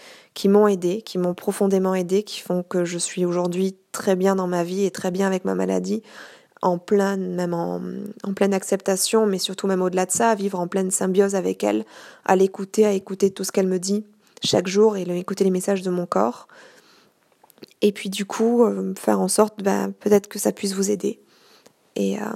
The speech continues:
et donc voilà, c'était mon idée, à travers,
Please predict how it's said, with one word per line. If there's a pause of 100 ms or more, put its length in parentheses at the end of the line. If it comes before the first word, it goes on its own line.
(720)
et
donc
voilà,
c'était
mon
idée, (320)
à
travers,